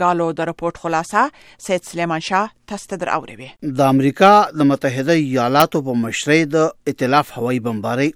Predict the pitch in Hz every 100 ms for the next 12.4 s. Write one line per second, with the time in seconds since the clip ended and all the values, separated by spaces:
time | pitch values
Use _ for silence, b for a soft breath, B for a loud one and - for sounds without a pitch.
0 | 139 165 165 135 120 113 101 - 156 151
1 | 143 113 113 156 160 156 - 131 160 175
2 | 127 - 123 131 135 - 110 110 113 123
3 | - 135 127 113 127 123 - 131 123 104
4 | 101 - 98 90 - - 175 - 185 214
5 | - 208 - 156 139 - 151 - 135 127
6 | 120 127 147 156 - 120 123 135 160 135
7 | 123 151 - 139 120 123 117 110 135 123
8 | 139 131 131 117 113 - 117 123 120 113
9 | 123 113 135 - 113 110 120 - - 107
10 | 117 156 - 170 196 190 135 131 139 143
11 | - - 139 151 147 120 - 117 113 131
12 | 123 113 120